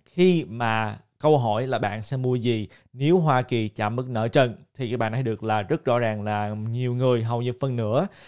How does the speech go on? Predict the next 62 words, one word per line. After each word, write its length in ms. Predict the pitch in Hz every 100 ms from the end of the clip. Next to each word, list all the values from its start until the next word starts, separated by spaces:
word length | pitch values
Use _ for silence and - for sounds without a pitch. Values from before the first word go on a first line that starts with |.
| -
à, 100 | 110
chúng 180 | 156 147
ta 160 | 139 131
tính 520 | - 160 202 226 117
những 260 | 135 127 147
nhà 160 | 135
đầu 120 | 120 113
tư 140 | 131
chuyên 200 | 135 135
nghiệp 240 | 117 110 -
và 80 | 117
nhà 100 | 110
đầu 60 |
tư 160 | 107 123
bình 140 | 117
thường 260 | 120 123 113
đó, 140 | 120 -
thì 160 | 131 117
đều 160 | 113
nói 220 | 110 123
là 300 | 139 113 107 -
họ 220 | 107 107
sẽ 180 | 113 117
mua 300 | 123 131 123
vàng 300 | 117 104 107
các 100 | 131
bạn. 200 | 107 107 - -
Vàng 380 | 113 131 127 113
vẫn 180 | 117 160
là 100 | 127
lựa 260 | 110 110
chọn 320 | 110 113 110 113
đầu 200 | 117 104
tiên 260 | 151 139 117
trong 180 | 127
tình 200 | 117 110
hình 160 | 104 104
bất 140 | 135
ổn, 300 | 117 101 123 170 - _
và 340 | 135 127 113 113
chúng 200 | - 131
ta 100 | 120
thấy 120 | 131
rõ 180 | 135 117
ràng 260 | 117 113
bây 140 | 120 123
giờ 240 | 110 107 101
vàng 280 | 110 107
vẫn 160 | 104 120
là 140 | 123
cái 140 | 107 127
sự 140 | 113
lựa 140 | 110 110
chọn 220 | 104 113
đó. 260 | 127 160 170 _ _
Nhưng 180 | 160 156
mà 80 | 131
điều 200 | 131 127
thú 140 | 175
vị 120 | 160
hơn 260 | 139 156 151
đó 180 | 165